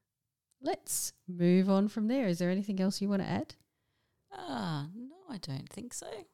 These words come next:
Speaker 2: Well,
Speaker 1: Okay.
Speaker 2: 'cause we're gonna cover a whole lot of stuff over the episodes.
Speaker 1: Yes, that's right. <laughs> Oh,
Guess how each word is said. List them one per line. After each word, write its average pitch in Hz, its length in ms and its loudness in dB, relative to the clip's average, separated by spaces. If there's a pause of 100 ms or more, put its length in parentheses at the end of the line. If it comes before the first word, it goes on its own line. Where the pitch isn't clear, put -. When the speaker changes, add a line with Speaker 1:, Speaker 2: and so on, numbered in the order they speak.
Speaker 2:
Well, 311 220 -2
Speaker 1:
Okay. - 160 -4
Speaker 2:
'cause 208 160 -2
we're 170 120 -2
gonna 160 140 -2
cover 151 300 -4
a 135 80 -4
whole 240 500 -4
lot 220 140 -2
of 226 100 -6
stuff - 500 -4 (120)
over 147 240 -18
the 151 160 -6
episodes. 139 720 -10
Speaker 1:
Yes, 180 560 -2 (240)
that's - 240 -10
right. 175 500 -4
<laughs> - 60 -20 (340)
Oh, - 120 -12